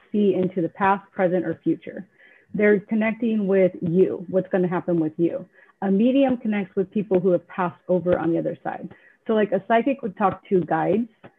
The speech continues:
like your guides. Your, your psychic would talk to, um, maybe things from other realms, but they're not talking to people who, and souls that actually crossed over on the other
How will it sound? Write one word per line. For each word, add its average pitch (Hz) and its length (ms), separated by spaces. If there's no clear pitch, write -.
like 175 180
your 170 120
guides. 165 520
Your, 180 280
your 185 260
psychic 202 300
would 185 160
talk 185 340
to, 180 380
um, 170 560
maybe 196 300
things 214 260
from 190 140
other 180 200
realms, 165 460
but 226 120
they're 233 120
not 247 280
talking 226 320
to 202 100
people 196 320
who, 196 80
and 175 240
souls 180 240
that 180 120
actually 170 500
crossed 175 420
over 170 260
on 151 140
the 147 80
other 151 240